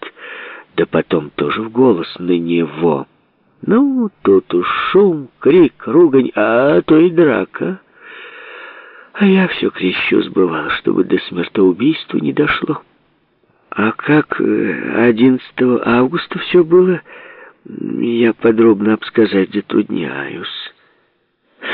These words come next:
Уж очень нервная стала. В те дни у меня племянник мой Мишель гостил, он инженер, за границей работает. Ну и приехал навестить тётку. Зашёл он к Нечаевым на их половину,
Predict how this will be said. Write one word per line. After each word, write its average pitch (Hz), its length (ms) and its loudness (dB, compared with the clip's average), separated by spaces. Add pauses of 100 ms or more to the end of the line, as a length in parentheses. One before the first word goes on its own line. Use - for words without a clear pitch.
(120)
Уж 165 380 2
очень 165 300 2
нервная 117 460 4
стала. 98 500 0
В - 100 -10
те 156 140 4
дни 147 160 2
у 156 120 6
меня 147 260 4
племянник 175 580 2
мой 107 200 4
Мишель 98 560 0
гостил, 85 560 0
он 90 180 2
инженер, 98 600 0
за 90 80 -4
границей 78 520 -8
работает. 107 600 -6 (600)
Ну 139 200 4
и 123 280 2
приехал 123 500 2
навестить 143 580 2
тётку. - 540 -4 (1080)
Зашёл 185 400 4
он 190 160 2
к - 120 -20
Нечаевым 180 1000 -2
на 196 80 4
их 151 220 2
половину, 104 640 0